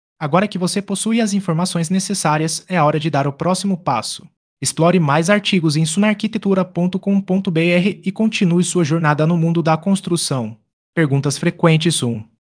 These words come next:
Quais são os melhores bairros seguros para construir em São Paulo? Os bairros como Moema, Vila Mariana e Jardim Paulista são ótimas opções.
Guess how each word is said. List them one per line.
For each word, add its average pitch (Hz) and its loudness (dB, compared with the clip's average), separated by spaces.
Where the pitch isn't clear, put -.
Quais 202 4
são 185 0
os 165 0
melhores 165 2
bairros 165 2
seguros 185 2
para 160 0
construir 196 0
em 180 4
São 170 0
Paulo? 117 -2
Os 127 -4
bairros 139 2
como 196 2
Moema, 175 2
Vila 165 2
Mariana 156 4
e 175 0
Jardim 175 2
Paulista 175 2
são 165 0
ótimas 151 0
opções. 131 -2